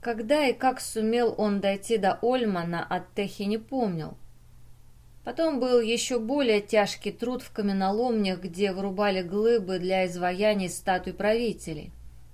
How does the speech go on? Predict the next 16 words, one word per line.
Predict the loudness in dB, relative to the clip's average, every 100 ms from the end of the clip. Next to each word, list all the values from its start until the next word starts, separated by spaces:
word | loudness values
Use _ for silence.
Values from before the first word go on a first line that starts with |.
| -8
Об | -2 0
этих | 0 0 0
годах | 0 4 2 2
и | -4
вспоминать | -8 -4 -2 0 0 -2
тяжко. | -2 -2 -2 -6 -12 -16 -20 -20 -20 -20 -20 -20 -20 -14
Аттехи | -14 -6 -6 -4 -6
посмотрел | -6 -2 -2 0 0 0
на | 0
белые | 2 2 2 0
стены | -2 -4 -4
храма, | -4 -2 0 0 0
возводимого | -2 -2 -2 0 0 0 0
рабами | 0 2 2 2
на | 0 -2
плато. | -2 -2 -2 -6 -14